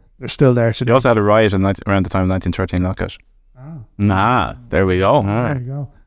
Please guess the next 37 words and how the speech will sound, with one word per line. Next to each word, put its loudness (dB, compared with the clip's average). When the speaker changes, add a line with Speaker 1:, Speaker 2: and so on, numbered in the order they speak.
Speaker 3:
Um, -4
Speaker 1:
Is -2
that 4
Walking 2
History -2
Tour 2
still 0
going? 2
Speaker 2:
Yeah, 4
and 2
there 2
was 0
actually 0
two -2
scabs. -2
That's -2
where 0
the 0
ra-, 0
row 2
was -2
on. 0
And, 0
uh, 2
apparently, -4
um, -2
the, -4
reputedly, 0
Jim 2
Larkin 0
said -2
there -2
was -4
one 0
from 0
each -2
club. 0